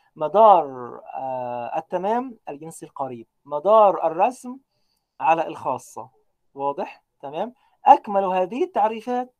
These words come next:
هو التعريف بالحد التام طبعًا، لأنه يعطيك تعريفًا الكنه والماهية والحقيقة طبعًا. يليه فإن لم يتيسر فتنتقل إلى الحد الناقص، فإلا،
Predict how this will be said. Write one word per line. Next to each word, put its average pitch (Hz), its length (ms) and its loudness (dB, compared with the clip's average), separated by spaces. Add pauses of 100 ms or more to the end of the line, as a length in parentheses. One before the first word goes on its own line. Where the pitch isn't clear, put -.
(280)
هو 208 180 -2
التعريف 175 380 -4
بالحد 175 420 -8
التام 185 300 -10
طبعًا، 156 440 -2 (840)
لأنه 175 420 -2
يعطيك 180 340 -8
تعريفًا 185 760 -4
الكنه 156 520 -6
والماهية 127 460 -12
والحقيقة 139 480 -10
طبعًا. 110 260 -12 (160)
يليه 190 420 -6 (400)
فإن 208 260 -6
لم 185 220 -2 (220)
يتيسر 175 840 -4 (140)
فتنتقل 175 1040 -2
إلى 165 100 -2
الحد 151 360 -4
الناقص، 131 520 -14
فإلا، 208 460 -4